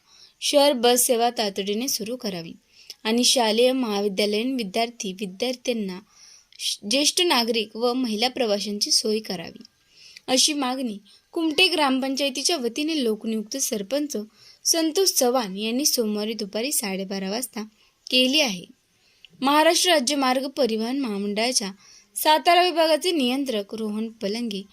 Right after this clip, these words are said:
आणि कोरेगावच्या आगार व्यवस्थापिका नीता जगताप यांनी ग्रामस्थांच्या वतीने निवेदन सादर करून बस सेवा तात्काळ सुरू करण्याची मागणी केली आहे.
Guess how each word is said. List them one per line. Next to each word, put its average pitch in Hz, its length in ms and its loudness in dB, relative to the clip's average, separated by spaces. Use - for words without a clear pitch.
आणि 233 260 2
कोरेगावच्या 208 640 0
आगार 202 340 -4
व्यवस्थापिका 208 760 -4
नीता 294 380 2
जगताप 240 520 0
यांनी 233 360 -2
ग्रामस्थांच्या 302 680 2
वतीने 269 440 -2
निवेदन 214 420 0
सादर 196 380 -4
करून 247 400 -4
बस 208 260 -2
सेवा 233 320 0
तात्काळ 269 440 2
सुरू 226 260 -2
करण्याची 208 440 -4
मागणी 220 380 -6
केली 202 340 -6
आहे. 190 260 -10